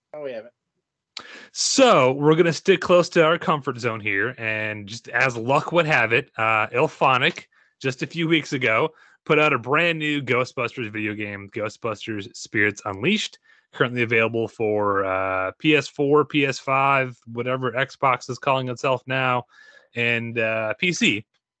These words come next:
Speaker 2: through the Epic Game Store. Uh, it is cross-platform, which we'll talk about a lot at some point, I am sure.
Speaker 1: Sure.
Speaker 2: Um, so if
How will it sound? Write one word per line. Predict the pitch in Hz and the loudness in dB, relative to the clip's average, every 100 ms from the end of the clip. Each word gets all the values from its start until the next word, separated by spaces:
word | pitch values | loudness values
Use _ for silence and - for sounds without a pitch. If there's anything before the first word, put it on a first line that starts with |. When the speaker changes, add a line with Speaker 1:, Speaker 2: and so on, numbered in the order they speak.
| _ _ _ - | _ _ _ -14
Speaker 2:
through | - 139 | -2 0
the | 117 127 | 0 2
Epic | 131 123 - | 0 0 -6
Game | - 113 104 | -2 -2 -2
Store. | - 107 151 - _ - _ _ - | -6 -4 -6 -8 _ -20 _ _ -14
Uh, | 104 98 95 104 | -12 -14 -10 -2
it | 123 | 0
is | 127 123 110 | 2 0 0
cross-platform, | - 139 120 117 - 127 117 113 139 165 | -2 2 2 0 -4 -2 -2 -2 -4 -4
which | 143 - | -6 -10
we'll | - 95 104 - | -14 -20 _ -8
talk | 104 - _ | -8 -8 _
about | - 98 92 - 98 | -8 -6 -6 -6 -6
a | |
lot | 95 92 - _ _ - 127 113 | -2 -2 -4 _ _ -20 -16 -10
at | 107 101 | -10 -6
some | 107 98 | -6 -6
point, | 104 98 | -8 -6
I | 95 | -8
am | 92 | -8
sure. | - 156 175 175 - - - | 0 4 4 2 -14 -20 -4
Speaker 1:
Sure. | 107 107 101 98 | 0 4 4 2
Speaker 2:
Um, | 104 - | 0 -6
so | - 135 113 110 | 0 4 6 6
if | 113 113 | 4 2